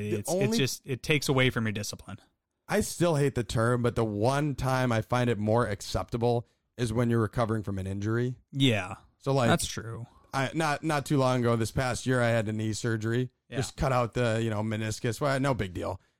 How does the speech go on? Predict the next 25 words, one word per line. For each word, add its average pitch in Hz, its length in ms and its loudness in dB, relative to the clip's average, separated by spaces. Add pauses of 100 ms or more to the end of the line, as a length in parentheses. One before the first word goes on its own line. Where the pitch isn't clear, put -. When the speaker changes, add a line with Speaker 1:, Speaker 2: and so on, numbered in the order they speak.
Speaker 1:
And 127 300 0
it 131 60 0
was, 139 140 2
like, 147 160 0
forty 165 440 2
hours 127 320 4
after 117 220 0
the 95 80 -4
surgery. 113 360 0
I 98 40 0
still 131 160 0
had 120 60 2
my 110 100 0
bandage 101 480 -2
on, 104 300 0
not 117 180 0
a 113 40 4
lot 107 140 2
of 104 80 2
mobility. 101 480 -2 (440)
I 147 100 2
was 180 160 4
on 160 80 2
the 131 80 2
bike. - 360 -4